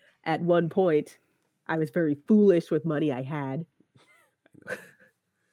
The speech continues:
Speaker 2: That's a whole
Speaker 1: Because
Speaker 2: other
Speaker 1: people were giving, you know, actually, th-, I don't mind the steam machine. It's just not necessary. <laughs>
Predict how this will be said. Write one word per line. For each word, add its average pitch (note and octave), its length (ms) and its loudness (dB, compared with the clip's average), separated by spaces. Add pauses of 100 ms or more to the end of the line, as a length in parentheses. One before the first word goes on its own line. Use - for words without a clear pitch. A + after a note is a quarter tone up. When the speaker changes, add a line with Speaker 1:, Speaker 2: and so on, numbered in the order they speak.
(380)
Speaker 2:
That's - 120 -14
a G#2+ 60 -8
whole G#2+ 60 -12
Speaker 1:
Because D#3+ 260 -4
Speaker 2:
other - 160 -12
Speaker 1:
people D#3+ 260 -4
were C#3+ 100 -2
giving, C#3+ 360 -6 (1800)
you D#4+ 120 2
know, E4 120 2
actually, E4 600 -2
th-, - 120 -10 (140)
I A#4 160 -2
don't A3 100 -2
mind F3+ 300 0
the D#3+ 40 -2
steam D3+ 340 -4
machine. C3+ 560 -6
It's F3 100 -8
just B3 300 0
not D#3+ 300 -4
necessary. D3+ 800 -4
<laughs> - 60 -20